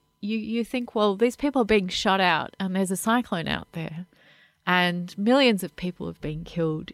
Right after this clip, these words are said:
in cyclones in Bangladesh.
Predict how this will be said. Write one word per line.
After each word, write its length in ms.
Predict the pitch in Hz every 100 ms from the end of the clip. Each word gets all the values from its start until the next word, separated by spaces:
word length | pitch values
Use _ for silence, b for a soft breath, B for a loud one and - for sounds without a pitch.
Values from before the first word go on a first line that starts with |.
| -
in 180 | 165 160
cyclones 800 | 170 165 165 - - 196 - - -
in 340 | 165 160 160 -
Bangladesh. 720 | 170 165 165 - - -